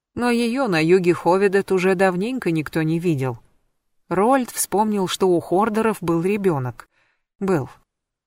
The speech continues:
Все на острове знали, что его дочь утонула в море. Бедняжка.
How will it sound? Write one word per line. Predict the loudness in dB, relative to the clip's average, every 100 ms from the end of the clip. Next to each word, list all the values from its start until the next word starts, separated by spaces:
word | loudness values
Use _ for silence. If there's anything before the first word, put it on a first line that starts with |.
| -14
Все | -8 -6
на | -2 -2
острове | -2 -2 0 0
знали, | 0 0 0 -2
что | -2 0
его | 2 2
дочь | 2 0 0
утонула | 0 0 2 0
в | 0
море. | 0 0 0 -2 -6 _ _ _
Бедняжка. | 2 2 2 -2 -4 -10 -14